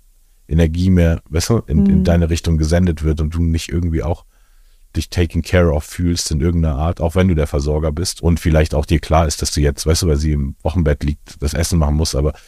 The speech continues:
Speaker 1: es geht dann ja auch um die kleinen, also irgendwie muss ja das Geben- und Nehmen-Verhältnis
Speaker 2: Mhm.
Speaker 1: trotzdem weiterhin stimmen im Sinne von, es darf nicht außer Acht gelassen werden, dass der Mann auch Gefühl, eine Gefühlswelt hat.
Speaker 2: Also in meiner utopischen Vorstellung ist es natürlich so,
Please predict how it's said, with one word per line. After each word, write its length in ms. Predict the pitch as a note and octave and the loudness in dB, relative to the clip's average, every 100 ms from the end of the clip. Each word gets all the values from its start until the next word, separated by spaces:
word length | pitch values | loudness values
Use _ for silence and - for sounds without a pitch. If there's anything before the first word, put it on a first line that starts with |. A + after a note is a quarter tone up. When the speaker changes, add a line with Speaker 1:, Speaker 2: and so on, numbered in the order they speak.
| - - | -20 -8
Speaker 1:
es 80 | |
geht 160 | - D#2+ | -2 2
dann 100 | E2 | 4
ja 180 | D#2 C#2+ | 4 2
auch 180 | - - | -4 -2
um 100 | D2+ | -2
die 80 | |
kleinen, 420 | D2 F2+ F2 E2 - | 0 2 2 2 0
also 220 | D2+ C2+ | 0 2
irgendwie 320 | E2+ D#2+ D#2 - _ - | 2 2 0 -4 _ -8
muss 220 | D#2 E2+ | -4 0
ja 60 | D#2+ | 0
das 160 | D#2 | -2
Geben- 220 | - E2+ D#2+ | 0 0 2
und 80 | |
Nehmen-Verhältnis 600 | C#2 D#2+ D2 D#2 C#2 C2+ | 2 0 0 -2 0 2
Speaker 2:
Mhm. 40 | F#3 | 2
Speaker 1:
trotzdem 380 | - - D2 C#2+ _ - - _ | 0 -2 -6 -6 _ -20 -20 _
weiterhin 380 | D#2 D#2 D2+ D#2 | -2 0 0 -2
stimmen 360 | - - E2 D#2+ | -4 0 2 2
im 120 | D2 | 0
Sinne 200 | D2+ D#2 | 0 -2
von, 360 | - D#2+ D2+ C2+ | -2 -2 -2 -4
es 100 | - | -8
darf 200 | - D#2 | -4 -2
nicht 240 | E2 D2+ - - - | -2 -4 -6 -20 -6
außer 320 | - - - | -4 -2 -2
Acht 180 | - - | -4 -2
gelassen 340 | D#2 D2+ D#2 | -2 0 0
werden, 180 | D2 D2 | 0 0
dass 100 | D2+ | -2
der 120 | D2 | 0
Mann 180 | D2+ D2 | 0 0
auch 160 | D2+ | -2
Gefühl, 300 | - C#2+ D#2 | -6 -6 -4
eine 160 | C2 D2 | -2 -2
Gefühlswelt 540 | D2 - F2 C#2+ C#2 | -4 -2 -2 0 -2
hat. 140 | C#2+ - _ - - | -2 -6 _ -20 -8
Speaker 2:
Also 240 | G#3+ G#3+ | -4 -2
in 80 | G#3 | 0
meiner 280 | G#3+ B3+ A#3+ | 0 -2 -4
utopischen 460 | - G#3+ A3+ A3 | -6 -8 -6 -6
Vorstellung 640 | G#3 G#3+ G#3+ G3 F#3+ G3 G3+ | -6 -6 -4 -4 -4 -4 -6
ist 140 | G3 | -8
es 100 | - | -8
natürlich 340 | G3+ F#3+ G3 - | -8 -6 -8 -6
so, 400 | G3+ G3 G#3+ | -4 -2 -4